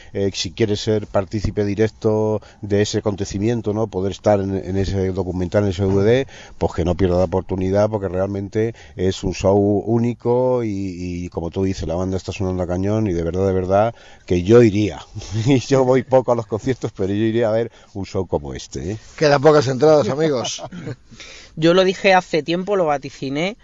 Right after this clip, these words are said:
Speaker 3: y estos me decían que estaba flipado, pero yo estaba seguro que íbamos a colgar el, el sold out en Madrid, y estamos muy, muy cerquita, así que los rezagados tienen cuatro días apenas para hacerse con su entrada, porque luego seguro que nos llaman, "Tío, que me he quedado fuera, ¿qué tal?".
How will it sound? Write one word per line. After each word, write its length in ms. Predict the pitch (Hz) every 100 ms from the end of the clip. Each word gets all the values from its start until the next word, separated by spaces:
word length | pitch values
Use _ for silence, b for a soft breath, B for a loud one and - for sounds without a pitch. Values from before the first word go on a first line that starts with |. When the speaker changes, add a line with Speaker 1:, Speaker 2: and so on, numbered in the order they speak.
| b b b b
Speaker 3:
y 180 | 135 135
estos 240 | - 156
me 120 | 156
decían 280 | 147 - 156
que 60 | 151
estaba 260 | - 147
flipado, 380 | 165 139 127 156
pero 200 | 151 131
yo 80 | 131
estaba 300 | 110 110 175
seguro 360 | - 160 165 175
que 120 | 160
íbamos 240 | 165 -
a 60 | 165
colgar 360 | 151 143 151
el, 220 | 151 139 -
el 200 | 135 127
sold 320 | - 151 147
out 180 | 160 175
en 100 | 147
Madrid, 440 | 131 120 123 110 -
y 160 | - 117
estamos 400 | - 135 147 156
muy, 220 | 151 151
muy 140 | 147
cerquita, 500 | 139 143 127 151 156
así 200 | 170 -
que 120 | 135 127
los 180 | 123
rezagados 800 | 120 123 - 123 139 160 220 - b b b b b b -
tienen 540 | 139 139 139 135 123
cuatro 420 | - 139 143 139 131
días 340 | 135 143 -
apenas 380 | 170 143 156 160
para 260 | - 123
hacerse 360 | 120 - 127 131
con 160 | 139 135
su 120 | 135
entrada, 420 | 120 135 147 175
porque 360 | 143 123 120 117
luego 360 | 123 143 151
seguro 440 | - 135 139 151 143
que 160 | 139
nos 200 | 127 123
llaman, 340 | 123 151 160 175
"Tío, 360 | 247 247 277
que 120 | 302 247
me 80 |
he 40 | 247
quedado 300 | 247 254 262
fuera, 480 | - 254 262 247 254
¿qué 180 | -
tal?". 280 | 226 226 247